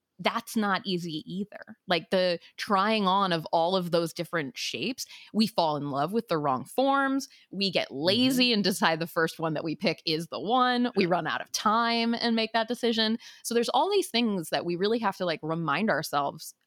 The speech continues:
Speaker 1: in the process of making good diagrams. And it's really not until that very end part where you get anything that even resembles a diagram necessarily.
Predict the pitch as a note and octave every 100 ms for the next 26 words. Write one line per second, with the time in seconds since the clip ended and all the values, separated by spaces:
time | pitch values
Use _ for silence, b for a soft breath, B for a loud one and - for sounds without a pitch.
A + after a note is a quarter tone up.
0 | _ G3 G#3 F#3 - D3+ - D#3 D3 D#3
1 | C#3+ C#3+ D3 G3 D4+ F3+ C3+ C#3+ C#3+ -
2 | B B B B3+ D#4 A3+ C4+ A#4 E4 C4
3 | B3+ B3+ G#3+ F3 D#3+ F3 A3 A#3+ - D#3
4 | D3 A#3 C#4+ - - C#3 A3+ F#4 b b
5 | - B3 A#3+ A3+ B3+ A#3+ A#3+ C4 B3+ B3
6 | A3+ A3 A3 G#3 G3+ F#3+ F#3 F#3+ C#4+ F#3
7 | B2 - - - - - -